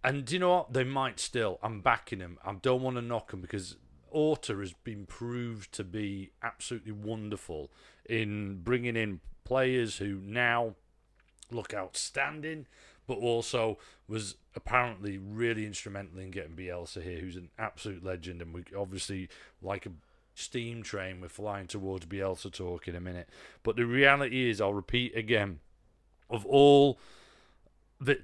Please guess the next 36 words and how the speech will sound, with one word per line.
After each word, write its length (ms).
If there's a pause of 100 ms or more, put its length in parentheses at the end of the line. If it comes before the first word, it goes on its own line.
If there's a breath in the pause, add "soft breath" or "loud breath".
twenty, 540
twenty 500
nineteen, 460
in 100
fact, 280
you 100
know, 180
we're 120
talking 440
Christmas 460
time, 260
Stoke 560 (280 soft breath)
hadn't 320
won 480 (360 soft breath)
a 80
game. 580
The 100
last 240
game 200
they 80
won 280
was 120
before 440
Christmas. 760 (380 soft breath)
We 240
have 180
won 580
one 300
game 340
in 100
the 60
last 300
five. 540 (480 soft breath)
That 320 (160)
is 160
an 180